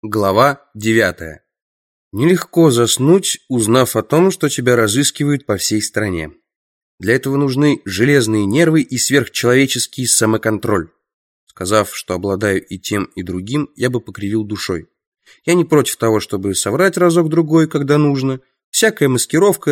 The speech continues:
это ложь, а постоянная, искренняя ложь — это лучшая маскировка. Это профессиональная необходимость. Но нельзя лгать самому себе. Надо принимать правду, какой бы гадкой она ни казалась.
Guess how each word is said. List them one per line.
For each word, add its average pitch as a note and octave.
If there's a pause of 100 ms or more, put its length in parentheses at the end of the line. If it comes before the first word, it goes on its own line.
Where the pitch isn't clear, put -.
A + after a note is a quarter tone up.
(140)
это F3
ложь, G2
а F#2+
постоянная, A2 (240)
искренняя G2+
ложь — A#2
это D3+
лучшая C3
маскировка. G2 (500)
Это A2+
профессиональная A#2+
необходимость. A2+ (500)
Но F#2+
нельзя G#2
лгать G#2
самому G2
себе. F#2+ (680)
Надо C3+
принимать A#2+
правду, D3
какой B2+
бы G#2
гадкой C#3
она G#2+
ни C3
казалась. G#2